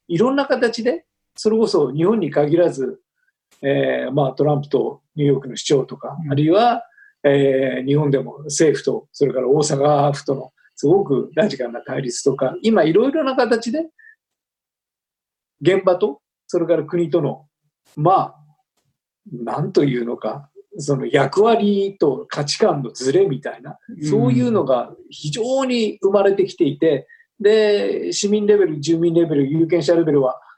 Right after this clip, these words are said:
Speaker 1: どんどんどんどん自治体と、やっぱりここで付き合っていくしかしょうがない、国何にもやってくんないっていう、すごくそういう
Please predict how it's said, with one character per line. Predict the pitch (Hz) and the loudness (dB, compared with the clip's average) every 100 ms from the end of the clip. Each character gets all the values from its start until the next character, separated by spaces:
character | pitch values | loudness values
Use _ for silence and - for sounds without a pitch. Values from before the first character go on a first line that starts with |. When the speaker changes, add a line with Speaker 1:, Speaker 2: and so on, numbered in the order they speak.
| _ | _
Speaker 1:
ど | 247 | -2
ん | 269 | 2
ど | 214 | 2
ん | |
ど | 196 196 | 4 4
ん | |
ど | 165 | 2
ん | |
自 | 139 139 | 0 -2
治 | - | 0
体 | 190 165 151 | 2 2 2
と、 | 160 139 - _ _ - | 0 0 -4 _ _ -6
や | 135 | 0
っ | |
ぱ | 196 | 2
り | 196 139 | 0 -2
こ | - 139 | -6 -4
こ | 139 | 0
で | 240 | 0
付 | 277 - 277 | -2 0 0
き | |
合 | |
っ | 269 | 0
て | 233 | -2
い | |
く | - | -4
し | - | -2
か | 147 | 0
し | 165 | 2
ょ | |
う | 214 | 2
が | 240 | 2
な | |
い、 | - | 0
国 | - 202 | -2 0
何 | 240 185 | 2 0
に | 180 | 0
も | 277 | 0
や | - | 0
っ | - | -4
て | - | -8
く | - | -2
ん | 233 | 2
な | 226 | 2
い | 220 | 2
っ | |
て | - | 2
い | 208 208 | 4 4
う、 | 196 - - - - - - | 2 -6 -20 -20 -20 -20 -18
す | - - | -8 0
ご | 220 247 | 2 2
く | 214 160 135 | 4 4 2
そ | - 202 214 | 2 4 4
う | 214 | 2
い | 208 208 202 190 | 2 2 2 2
う | 175 | 0